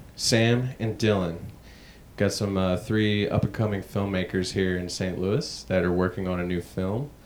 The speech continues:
that is, uh, getting ready to come out soon, very soon. And all three have, uh, have different, uh, positions and responsibilities for this film,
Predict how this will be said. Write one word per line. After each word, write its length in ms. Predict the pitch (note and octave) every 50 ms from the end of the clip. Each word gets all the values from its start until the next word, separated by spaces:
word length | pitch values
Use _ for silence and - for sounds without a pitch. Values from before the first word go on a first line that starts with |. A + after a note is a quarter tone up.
| - - - - - - - -
that 180 | F#2+ F2+ F2
is, 280 | F2+ F2 F2 E2+ F2+ F2+
uh, 200 | F2 E2+ E2+ E2+ -
getting 240 | - F#2 F#2 F2+ F2+
ready 220 | F2 F2 F2 F2 E2+
to 180 | - - F#2+
come 220 | - - F#2+ F2+ F2+
out 280 | F2+ F#2 G#2 C3+ - - - - - - - - - - - -
soon, 480 | - - - - G2+ F#2 F2+ F#2 G2+ A#2+ C3
very 280 | A2 F#2+ F#2 F2+ F2 F2
soon. 460 | - - - F#2 F#2 G2+ A2 C3+ C3+ - - - - - - - - -
And 360 | F#2 F#2+ F#2 F#2 F#2 F2+ F2+
all 500 | - - F2+ F#2+ G2 G2+ G2 G2+ G#2 - -
three 440 | - - - - G2 G2+ G2+ G2 G2
have, 280 | G3+ - F#2 F#2 F#2
uh, 360 | F#2 F2+ F#2 F#2 F#2 F#2 F#2
have 260 | G#2 G#2 - F#2+ F#2+ F#2+
different, 440 | - G2+ G2+ - G#2 G2 G2 F#2+ G2
uh, 180 | F#2+ G2 G2 - - - - - - - - - -
positions 460 | - G2 G2+ G#2+ G#2+ - A#2+ G#2+ G#2
and 100 | G2+ G2
responsibilities 720 | F#2 - - A2 G2+ G2+ - G2 F#2+ F#2+ F#2+ F#2+ F#2+ F#2 -
for 140 | - F#2+
this 160 | F#2 F2+ - -
film, 320 | - F#2 F#2+ G2 F#2+ F#2+